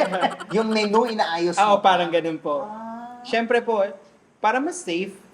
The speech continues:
Speaker 1: Okay.
Speaker 2: sa, para sa akin and din sa client.
Speaker 1: So ano, sa tingin mo, as of now, oh, anong part ng services ang kaya mo lang i-provide kung booking na ang pinag-uusapan?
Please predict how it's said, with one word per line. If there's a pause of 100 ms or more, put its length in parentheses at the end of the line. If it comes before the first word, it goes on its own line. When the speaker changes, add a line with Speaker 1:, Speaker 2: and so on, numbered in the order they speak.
Speaker 1:
Okay.
Speaker 2:
sa,
para
sa
akin
and
din
sa
client.
Speaker 1:
So
ano,
sa
tingin
mo,
as
of
now,
oh,
anong
part
ng
services
ang
kaya
mo
lang
i-provide
kung
booking
na
ang
pinag-uusapan?